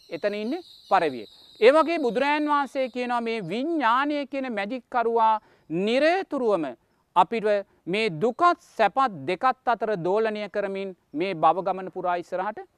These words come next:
අරන් යනවා කියලා. තේරෙනවද? ඒ නිසා විඥානය කියන කාරණය පින්වතුනි කවදාක්වත් අපිට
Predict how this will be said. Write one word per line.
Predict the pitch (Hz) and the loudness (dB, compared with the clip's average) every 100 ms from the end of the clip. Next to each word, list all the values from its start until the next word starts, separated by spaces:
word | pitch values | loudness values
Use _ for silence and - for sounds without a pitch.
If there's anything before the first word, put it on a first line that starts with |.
| _ - | _ -2
අරන් | 180 175 143 | 2 2 0
යනවා | 120 110 | -8 -12
කියලා. | 104 110 | -16 -8
තේරෙනවද? | 190 170 214 294 226 _ _ - | 0 0 0 -4 -6 _ _ 2
ඒ | 262 | 2
නිසා | 269 339 311 | 4 2 2
විඥානය | 226 247 285 311 330 330 320 | 0 -2 0 2 2 0 -2
කියන | 320 302 | -2 -4
කාරණය | 285 233 240 269 262 | 2 4 4 2 -4
පින්වතුනි | 247 226 233 226 220 220 214 _ _ - | -4 -6 -6 -8 -8 -8 -10 _ _ 2
කවදාක්වත් | 214 254 285 214 220 233 247 226 202 | 4 6 4 4 2 0 -2 -2 -2
අපිට | 175 220 196 | -4 -4 -2